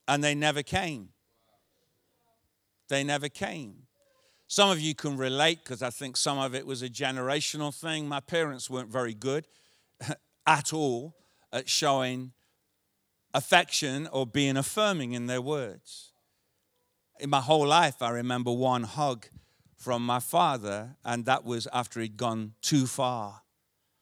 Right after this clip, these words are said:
with a good hiding, and he felt bad. In all my life, I never heard either my mother or my father say, "I love you." And,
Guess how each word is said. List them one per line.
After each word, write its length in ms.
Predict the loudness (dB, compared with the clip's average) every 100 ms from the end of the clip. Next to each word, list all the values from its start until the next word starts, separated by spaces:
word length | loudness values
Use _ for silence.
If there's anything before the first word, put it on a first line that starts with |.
| -20 -20 _ _ -8
with 140 | -4
a 60 | -2
good 180 | -2
hiding, 500 | 2 2 2 -4 -12 -18 _ _ _ _ _ _ _ _ _ -12
and 100 | -8
he 60 | -4
felt 340 | -2 -2 -2
bad. 260 | -8 -10 -12 _ _ _ _ _ _ _ _ _ _ _ _ _ _ _
In 140 | -6 -2
all 240 | 2 2
my 200 | 4 2
life, 460 | 4 4 2 -2 -6
I 100 | -6
never 380 | -2 -4 -2
heard 360 | -2 -2 -2 -6 -6
either 280 | -4 -4 -4
my 180 | -6
mother 300 | -6 -6 -6
or 220 | -6 -6 -4
my 180 | -6
father 420 | -6 -4 -4 -4 -8
say, 420 | -6 -6 -6 -10 _ _ _ _ _ _ _ -10
"I 100 | -6
love 220 | -6 -8
you." 220 | -12 -18 _ _ _ _ _ _ _ _ _ _ _ _ _ _ _ _ _ _ _ _ _ _
And, 360 | 6 8 6 -2